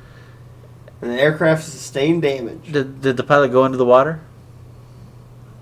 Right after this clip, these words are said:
Speaker 1: No.
Speaker 2: Okay, well, good, 'cause he would have been fucking damaged then. <laughs>
Speaker 1: But yeah, that's the fucking gator.
Speaker 2: Did he keep it? I mean, you got some good tail meat on those fuckers.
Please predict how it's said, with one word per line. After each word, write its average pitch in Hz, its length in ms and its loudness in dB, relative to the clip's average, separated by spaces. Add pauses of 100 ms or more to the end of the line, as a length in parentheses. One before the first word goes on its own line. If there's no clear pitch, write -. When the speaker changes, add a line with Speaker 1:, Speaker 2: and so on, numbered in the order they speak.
(640)
Speaker 1:
No. 131 340 -8 (140)
Speaker 2:
Okay, 110 280 -6
well, 107 160 -8
good, 120 260 2
'cause 107 200 -8
he 117 100 -4
would 131 140 2
have 101 80 -10
been 104 100 -12
fucking 139 420 -6
damaged 127 500 -2
then. 131 380 0
<laughs> - 40 -12 (2250)
Speaker 1:
But - 120 -12
yeah, 120 140 -6
that's 127 280 -6
the 165 100 -6
fucking 156 420 -8
gator. 151 200 -2
Speaker 2:
Did 165 120 4
he 160 60 -12
keep 185 280 -2
it? 302 200 0
I 131 60 -8
mean, 147 320 -8
you 190 60 -10
got 226 160 2
some 165 100 -8
good 147 180 -2
tail 202 240 2
meat 123 160 -2
on 98 140 -4
those 98 180 -8
fuckers. - 440 -10